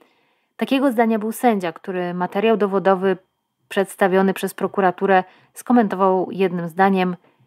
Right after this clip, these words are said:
„Nic dodane do niczego daje nic”. Uznał, że prokuratura nie zdołała udowodnić zaangażowania byłego szefa strażników w sprawę,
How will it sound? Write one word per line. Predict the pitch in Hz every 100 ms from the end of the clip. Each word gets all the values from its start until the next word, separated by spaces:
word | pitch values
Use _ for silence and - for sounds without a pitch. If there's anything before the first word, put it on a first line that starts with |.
| _ _
„Nic | 220 262 285 -
dodane | - 190 185 185
do | 175
niczego | 175 170 170 170 180
daje | 156 156 156 156 - -
nic”. | 170 - - - _ _ _ _
Uznał, | 202 180 190
że | 185
prokuratura | 185 185 - 190 190 196
nie | 180 220 277
zdołała | 277 262 262 254
udowodnić | 233 233 202 226 214 214
zaangażowania | 196 208 208 202 202 185 208 214
byłego | 180 185 175 185
szefa | - 185 190
strażników | - 185 185 185 175 -
w |
sprawę, | - - - 202 202 196